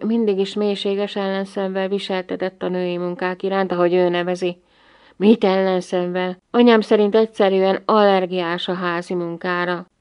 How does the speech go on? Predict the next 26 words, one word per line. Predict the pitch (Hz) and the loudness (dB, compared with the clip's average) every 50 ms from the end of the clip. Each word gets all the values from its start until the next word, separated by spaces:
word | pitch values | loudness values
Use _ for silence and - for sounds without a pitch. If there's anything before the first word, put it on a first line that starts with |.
| _ _ _ _ _ _ _ | _ _ _ _ _ _ _
"Miért? | - 196 220 254 285 320 294 233 220 196 190 196 - - | 2 6 8 10 12 12 10 10 8 8 6 4 2 4
Méltóságon | 214 220 214 220 220 220 254 262 277 - 359 311 294 285 262 269 262 | 6 8 8 6 6 6 6 6 6 6 4 4 4 6 6 6 6
aluli | 262 254 247 240 240 240 240 | 8 8 8 8 10 8 8
volna, | 226 233 233 226 226 220 220 214 | 8 8 8 8 8 8 6 8
ha | 214 214 208 | 8 6 8
néha | 208 214 214 208 214 208 | 8 8 6 6 6 4
segítenél | 202 - 202 190 196 196 196 196 202 202 208 214 220 226 | 2 2 2 4 4 4 4 4 4 4 6 6 8 8
itthon?", | 247 247 240 208 175 151 147 143 - _ _ _ | 6 6 4 0 -4 -4 -4 -4 -6 _ _ _
támad | - 156 143 156 156 147 - 156 | -10 -8 -8 -6 -6 -8 -8 -8
apám. | 143 - _ 139 135 131 - - - _ _ _ _ _ _ _ _ _ _ | -10 -8 _ -10 -10 -10 -12 -16 -20 _ _ _ _ _ _ _ _ _ _
"Karl | - 214 214 202 208 226 247 | 4 6 8 8 8 8 8
Marx | 247 240 214 185 180 - - - | 8 8 6 6 4 2 -2 -2
forogna | - 214 208 202 214 208 226 226 226 | 2 4 6 6 6 6 6 6 6
a | 208 190 | 6 6
sírjában, | 190 - 196 180 165 170 185 208 453 453 208 185 | 4 4 4 4 4 4 2 2 2 4 4 6
az | 185 196 190 | 6 6 6
elvtársait | 196 185 185 185 - 208 214 - - 247 214 180 165 | 6 4 4 4 2 2 2 4 4 4 6 4 4
kitagadnának?" | - 190 190 202 190 185 208 202 202 208 240 262 262 220 175 135 - - - _ _ _ _ _ _ _ _ _ _ | 4 4 4 6 4 6 6 6 6 6 6 6 6 6 4 2 0 -4 -12 _ _ _ _ _ _ _ _ _ _
Bruna | 269 294 320 349 302 294 285 294 | 8 10 10 10 10 10 10 8
nem | 311 311 285 247 | 8 8 6 6
veszi | 220 220 214 - - 226 220 | 6 4 2 2 4 4 6
alapot. | 220 214 214 214 214 214 - 220 220 220 - - _ _ _ _ _ _ _ _ _ _ | 6 6 4 2 2 2 0 0 0 -2 -4 -12 _ _ _ _ _ _ _ _ _ _
"Ha | _ - - 196 208 208 | _ -2 2 4 6 6
a | 208 | 6
vigaszodra | 202 240 269 294 285 294 277 254 262 - 233 214 196 196 196 196 | 6 6 6 6 8 8 6 6 6 4 2 4 4 4 2 2
szolgál", | 196 - 214 190 190 190 190 190 185 190 190 190 196 202 214 233 - | 0 0 2 4 4 4 4 4 2 2 2 4 4 2 2 0 -2